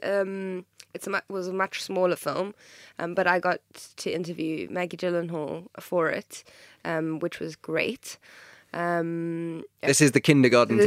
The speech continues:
Speaker 2: teacher,
Speaker 1: is
Speaker 2: we
Speaker 1: the
Speaker 2: should say.
Speaker 1: kindergarten
Speaker 2: <laughs>
Speaker 1: t-, yeah, so I was building it up, Jake. Uh, yes, the kindergarten teacher,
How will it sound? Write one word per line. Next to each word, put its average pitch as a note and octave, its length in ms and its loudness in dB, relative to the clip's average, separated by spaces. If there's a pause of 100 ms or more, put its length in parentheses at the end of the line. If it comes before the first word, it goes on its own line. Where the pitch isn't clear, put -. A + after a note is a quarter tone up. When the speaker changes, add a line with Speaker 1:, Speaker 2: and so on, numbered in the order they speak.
Speaker 2:
teacher, A3 160 4
Speaker 1:
is A2+ 40 6
Speaker 2:
we A2+ 80 8
Speaker 1:
the A3+ 60 8
Speaker 2:
should C#3 140 2
say. - 240 8
Speaker 1:
kindergarten A#3 720 8
Speaker 2:
<laughs> - 0 -
Speaker 1:
t-, D#3+ 160 6
yeah, C4+ 240 8
so A#3 160 6
I B3+ 120 8
was G#3+ 180 6
building F4 320 8
it D4 100 10
up, A#3 200 6
Jake. D3+ 360 4 (420)
Uh, G3+ 240 4
yes, G#3 280 4
the G#3 80 0
kindergarten F#3+ 500 6
teacher, - 500 -4